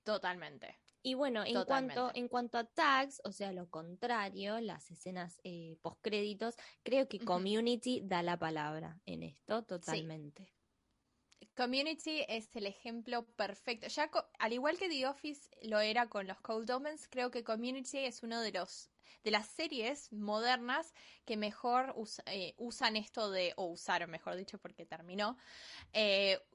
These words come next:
Speaker 1: eh, una de las mejores series que, que usaron esto que tiene que ver con el recurso de los tags para darle un cierre a la historia, pero manteniendo lo que es el tono. A veces conectándolo con la historia anterior, a veces haciendo algo totalmente independiente, haciendo algo muy similar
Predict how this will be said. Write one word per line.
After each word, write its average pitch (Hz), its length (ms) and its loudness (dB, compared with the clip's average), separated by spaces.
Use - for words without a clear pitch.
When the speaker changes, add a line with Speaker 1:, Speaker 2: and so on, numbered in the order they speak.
Speaker 1:
eh, 180 640 -4
una 240 140 2
de 262 60 6
las 233 160 0
mejores 247 360 -2
series 285 460 -2
que, 220 320 -2
que - 100 -8
usaron 226 520 -4
esto 220 260 -8
que 220 100 -4
tiene 214 160 -6
que 214 40 0
ver 214 120 -4
con 208 340 -4
el 196 120 -6
recurso 202 540 -6
de 190 120 2
los - 220 -10
tags 196 460 -2
para 233 380 8
darle 247 220 2
un 285 120 -6
cierre 285 240 -2
a 277 40 0
la 277 80 -4
historia, 285 640 -2
pero 240 340 4
manteniendo 233 580 -2
lo 226 120 -2
que 220 80 -10
es 214 100 -12
el 196 140 -10
tono. 185 520 -8
A 196 140 2
veces 311 580 0
conectándolo 233 680 2
con 240 140 -2
la 208 80 -4
historia 202 340 -4
anterior, 294 300 0
a 294 140 0
veces 330 300 -6
haciendo 233 400 -6
algo 220 240 0
totalmente 202 420 -6
independiente, 214 540 -4
haciendo 220 300 -2
algo 214 180 0
muy 214 240 -2
similar 202 520 0